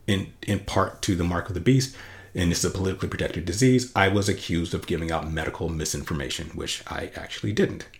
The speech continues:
and I got the strike against me. I appealed it. I, I did an appeal saying just what I said to you, that this, what I said is not out of line with what the manufacturers of this medical treatment say about it.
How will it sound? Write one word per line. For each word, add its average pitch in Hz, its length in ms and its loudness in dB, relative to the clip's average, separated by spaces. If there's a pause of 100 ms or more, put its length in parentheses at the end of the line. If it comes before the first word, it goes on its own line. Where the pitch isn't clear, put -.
(120)
and 85 120 -2
I 82 40 0
got 80 220 -2
the - 60 -2
strike 131 300 2
against 78 300 -4
me. - 140 -14 (1080)
I 101 120 12
appealed 101 460 8
it. 165 240 2 (360)
I, 82 200 0
I 95 40 0
did 92 200 0
an 113 80 4
appeal 107 500 2 (160)
saying 92 640 0
just 87 220 0
what 87 80 4
I 90 60 4
said 101 260 2
to 98 80 0
you, 104 180 4
that 82 340 -4 (220)
this, 87 520 -2
what 87 180 4
I 92 60 2
said - 380 0
is 82 120 -2
not 85 300 -2
out 90 120 4
of 82 140 -2
line 80 340 -2
with 85 140 -4
what 87 160 -2
the - 80 0
manufacturers 80 800 -2
of 82 200 -2
this 80 160 -2
medical 80 280 -2
treatment 78 320 -4
say 82 200 -2
about 85 320 0
it. 110 120 2